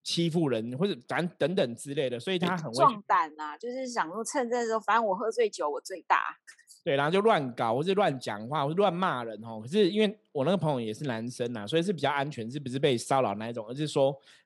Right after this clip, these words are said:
Speaker 1: 被人家用很，很卑-，卑微的状况看他就对。可是他，
Speaker 2: 嗯。
Speaker 1: 你做得好，我觉得那个就是每个人人格特质当然不一样啦。可是其实我想到的重点，像我们今天看的一样，一样是服务生。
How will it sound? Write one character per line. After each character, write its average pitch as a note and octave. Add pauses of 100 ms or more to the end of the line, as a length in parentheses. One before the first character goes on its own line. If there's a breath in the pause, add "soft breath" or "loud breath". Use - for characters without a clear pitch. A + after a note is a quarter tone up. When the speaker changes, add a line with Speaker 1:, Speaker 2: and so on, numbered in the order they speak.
(120)
Speaker 1:
被 C3+
人 B2
家 C3
用 C#3
很， G#2+
很 G2+ (160)
卑-， F#3 (120)
卑 F#3
微 A#2
的 A2 (420)
状 B2
况 A#2+
看 A2+
他 A2+
就 A#2
对。 A2 (420)
可 A#2+
是 D#3+ (180)
他， D#3+
Speaker 2:
嗯。 E3+ (120)
Speaker 1:
你 A#2
做 E3
得 C3+
好， A#2
我 G2+
觉 A#2
得 C3
那 D#3
个 D3+
就 B2+
是 B2 (340)
每 C#3+
个 E3
人 E3
人 F#3
格 F#3+
特 F#3
质 C#3
当 D3
然 D3
不 C#3
一 A2+
样 B2+
啦。 G2+
可 G#2+
是 G3+
其 D3+
实 C3+
我 B2+
想 B2
到 C3 (280)
的 C3+
重 E3
点， A#2
像 D3
我 -
们 A2+
今 B2
天 B2+
看 B2+
的 A#2
一 A#2
样， A2+ (400 soft breath)
一 F3+
样 A#3+
是 A#3
服 C3
务 E3
生。 C3